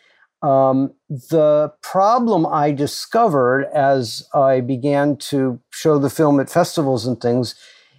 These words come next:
is that I think there's a little bit of a P C issue in the world where people like to have things have a, either a happy ending or some sort of a positive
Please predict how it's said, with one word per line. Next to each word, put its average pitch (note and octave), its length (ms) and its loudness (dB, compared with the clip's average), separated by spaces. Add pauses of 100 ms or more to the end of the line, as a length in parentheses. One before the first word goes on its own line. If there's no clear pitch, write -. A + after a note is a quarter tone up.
(140)
is D3 260 0
that E3 300 0
I F3 160 2
think A#3+ 360 -2
there's F#3 220 0
a D#3 40 0
little E3+ 260 2
bit F#3 140 0
of D3+ 120 0
a C#3+ 60 0
P - 320 -6
C E3 440 -4
issue E3 480 0
in D3+ 140 -2
the D3+ 80 -2
world E3+ 440 0
where B2+ 520 0 (300)
people D3+ 340 -4
like C#3 280 2
to D3+ 180 -2
have C3+ 340 0
things C#3 640 -4
have C#3 200 -2
a, B2+ 240 0 (120)
either B2 300 -2
a A#2 120 0
happy D#3 460 0
ending D3+ 680 0
or B2+ 360 0
some D3 280 -4
sort C#3 320 -2
of A#2+ 100 -4
a A#2 80 -4
positive C#3+ 680 0